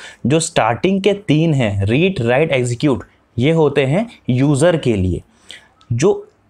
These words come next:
उसके बाद के तीन हैं, रीड और देखो दो डैश हैं, यानी कि ये होते हैं ग्रुप के लिए। और उसके आगे के जो तीन होते हैं, ये होते हैं others के लिए। तो टोटल हो गई डिजिट हमारी टेन। स्टार्टिंग की पहली डिजिट होती है,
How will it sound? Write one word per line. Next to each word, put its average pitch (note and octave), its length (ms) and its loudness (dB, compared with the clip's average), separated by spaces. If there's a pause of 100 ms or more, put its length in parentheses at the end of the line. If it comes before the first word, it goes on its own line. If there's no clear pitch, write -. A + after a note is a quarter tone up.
(120)
उसके F3 340 2
बाद D#3 320 2
के F3 120 2
तीन D#3+ 200 0
हैं, B2 240 0
रीड D#3+ 400 0 (120)
और C#3 140 4
देखो C#3 260 2
दो C3 240 2
डैश D3+ 360 0
हैं, E3 120 2
यानी D#3 200 0
कि G3 180 -4 (340)
ये D#3+ 120 2
होते D#3+ 280 2
हैं F3 260 0
ग्रुप D#3+ 260 0
के A#2 120 0
लिए। F#2 240 -2 (380)
और E3+ 120 2
उसके F3 420 0
आगे C#3 420 0
के F#3+ 140 2
जो F#3+ 120 0
तीन F3+ 300 0
होते C#3+ 320 0
हैं, D#3 140 0
ये D3+ 260 0
होते C3+ 320 0
हैं F#3+ 160 -2
others B2 380 0
के G2 180 -2
लिए। F#2 200 -2 (240)
तो C#3+ 100 2
टोटल D3 380 2
हो D#3+ 140 2
गई E3+ 120 2
डिजिट D#3 300 0
हमारी D#3 260 0
टेन। A2 340 -4 (340)
स्टार्टिंग B2+ 480 0
की F#3+ 60 0
पहली D#3+ 420 0
डिजिट E3 320 0
होती E3 320 0
है, A3 160 -2